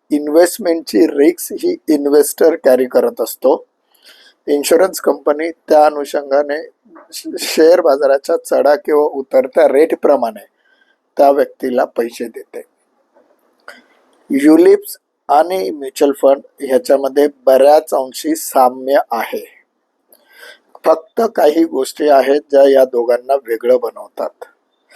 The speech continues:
सर्वसाधारण म्युच्युअल फंडमध्ये आपण आधीही सांगितल्याप्रमाणे कुठलाही लॉक इन नाहीये, मात्र युलिपमध्ये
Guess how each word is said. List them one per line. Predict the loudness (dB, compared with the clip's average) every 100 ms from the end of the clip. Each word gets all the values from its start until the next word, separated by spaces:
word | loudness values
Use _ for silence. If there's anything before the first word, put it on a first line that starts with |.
| -20 -20 -10
सर्वसाधारण | 0 2 2 2 2 4 4 0
म्युच्युअल | -6 -8 -6 -4 -2
फंडमध्ये | -4 -2 -2 0
आपण | 0 2 0 0
आधीही | -2 -2 -6 -6
सांगितल्याप्रमाणे | -8 -6 -6 0 2 2 0 0 -4
कुठलाही | -4 -8 -6 0 2 2 0 0 0
लॉक | -2 -2 -4
इन | -4 -4
नाहीये, | -8 -4 -4 -4 _ _ _ _ _ _ _ _ _
मात्र | 0 0 2 2
युलिपमध्ये | 2 2 0 2 0 -2 0 0